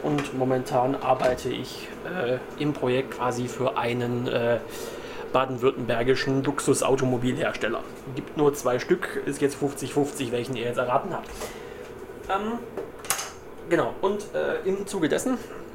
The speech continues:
bin ich dann aus meiner, äh, W G auch endlich mal ausgezogen. Also, was heißt endlich? Ja, es war ja schon lustig, aber, äh,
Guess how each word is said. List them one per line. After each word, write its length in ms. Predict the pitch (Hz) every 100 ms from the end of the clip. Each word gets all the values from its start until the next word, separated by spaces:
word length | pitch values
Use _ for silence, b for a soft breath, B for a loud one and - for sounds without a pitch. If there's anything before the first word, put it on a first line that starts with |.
| 143
bin 160 | 151
ich 180 | 156 -
dann 380 | 147 147 143 -
aus 380 | 123 131 - -
meiner, 760 | 123 120 123 123 120 117 - -
äh, 380 | 131 123 120 123 B B B B - - - - - - - -
W 80 | 143
G 320 | 135 160 226 -
auch 220 | - 160
endlich 240 | 165 160
mal 120 | 139
ausgezogen. 520 | - - 160 139 143 151 - -
Also, 160 | - 156 B B B
was 180 | - 117
heißt 220 | - - -
endlich? 460 | - 135 135 117 - B B B -
Ja, 300 | - 202 -
es 320 | 135 - - -
war 160 | 131 135
ja 160 | 127
schon 220 | 127 131 131
lustig, 420 | 185 - 165 - -
aber, 320 | 131 127 123 - - - B B B B B B B - -
äh, 300 | 131 123 123